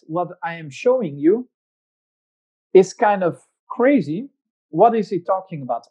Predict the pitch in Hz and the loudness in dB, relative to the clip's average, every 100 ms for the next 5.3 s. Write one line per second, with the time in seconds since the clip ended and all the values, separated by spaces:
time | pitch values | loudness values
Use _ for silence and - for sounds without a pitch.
0 | - 208 240 233 220 180 - 175 170 - | -6 -4 -4 -6 -8 -8 -4 -4 -6 -10
1 | 190 170 - 120 175 175 185 165 160 180 | -12 -10 -10 -6 -4 -4 -4 -6 -4 -4
2 | 233 233 190 - 160 185 160 - - - | -2 -4 -6 -8 -6 -2 -4 -6 -8 -4
3 | 190 190 - 170 170 151 143 131 131 127 | -4 -4 -4 -4 -4 -8 -14 -16 -16 -6
4 | 175 220 208 - _ _ _ _ 160 185 | -2 -2 -4 -10 _ _ _ _ 0 4
5 | 226 262 240 | 4 2 -6